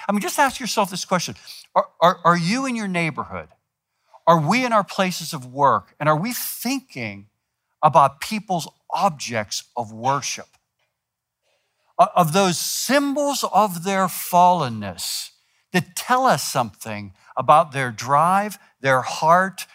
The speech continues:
the places that their affections are going.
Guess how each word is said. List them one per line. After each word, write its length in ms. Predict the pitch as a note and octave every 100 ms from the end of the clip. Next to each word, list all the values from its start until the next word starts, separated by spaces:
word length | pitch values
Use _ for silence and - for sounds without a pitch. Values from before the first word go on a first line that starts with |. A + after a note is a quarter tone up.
| - -
the 60 |
places 600 | B2 - F3 F3+ F#3 C#3+
that 160 | C3+ C#3+
their 180 | D#3 C3
affections 720 | - - E3+ F3+ - F#3+ E3+
are 80 | E3+
going. 480 | C#3+ C#3 D3 D3